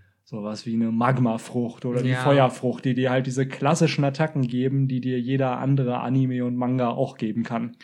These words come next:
Speaker 2: Das ist es halt, ne, so, d-, diese, du sagst, diese Elementardinger, Blitze schleudern, Feuer speien, Magma, Licht, halt, ja,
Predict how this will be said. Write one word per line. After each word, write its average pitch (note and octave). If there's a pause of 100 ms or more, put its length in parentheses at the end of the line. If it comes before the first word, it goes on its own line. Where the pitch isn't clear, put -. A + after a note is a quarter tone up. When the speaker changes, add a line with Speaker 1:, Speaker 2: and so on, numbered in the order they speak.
Speaker 2:
Das C3+
ist C#3
es C3
halt, A#2
ne, B2+
so, C3
d-, C3+
diese, C3+
du C3
sagst, C#3
diese C3
Elementardinger, C3
Blitze B2
schleudern, A2
Feuer A#2
speien, G#2+
Magma, A2+
Licht, C3
halt, C#3+
ja, A#2